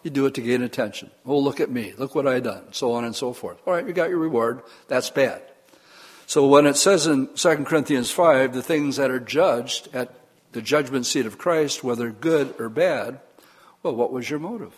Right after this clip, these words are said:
Did you have a good motive for doing it? Or did you have a bad motive for doing it? Did you want to be seen by men? Or did you di-,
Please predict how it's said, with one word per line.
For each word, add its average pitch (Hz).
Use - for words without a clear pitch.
Did 110
you 110
have 110
a 107
good 151
motive 202
for 196
doing 202
it? 220
Or 165
did 165
you 175
have 165
a 160
bad 143
motive 107
for 120
doing 98
it? -
Did 107
you 110
want 123
to 123
be 117
seen 156
by 131
men? 151
Or 127
did 123
you 120
di-, 143